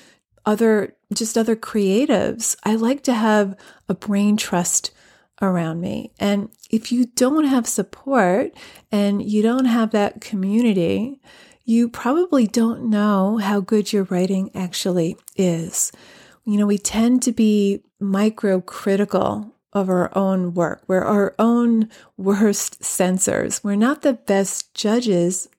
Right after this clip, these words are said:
of our own writing. And we tend to focus on what we think isn't working or feeling right about our work in progress. And we can't always see our own strengths because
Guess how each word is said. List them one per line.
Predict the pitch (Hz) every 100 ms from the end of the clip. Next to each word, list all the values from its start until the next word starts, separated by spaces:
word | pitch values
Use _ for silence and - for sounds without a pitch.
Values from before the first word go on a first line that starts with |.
| _
of | 190 185
our | 202 202
own | 208 202
writing. | 185 214 220 160 170
And | - 196 196 196 190 - - - - _
we | 202
tend | 196 202 190
to | 190
focus | - 226 226 226 220
on | 202 190
what | 190 -
we | 190 185
think | - 247 277 262
isn't | 262 240 240 220
working | 220 226 233 226 226 226 220
or | - 156 -
feeling | 196 175 170 175
right | 220 220
about | 214 208
our | 202
work | 190 190 190
in | 185
progress. | 185 185 185 180 180 - - - - _
And | 208 208 202 202 _
we | 202 226
can't | - - 220 254 269 -
always | 214 240 247 -
see | - 202 202 220 - -
our | 214 -
own | 208 214 220
strengths | - - 202 277 202 -
because | - 196 208 190 202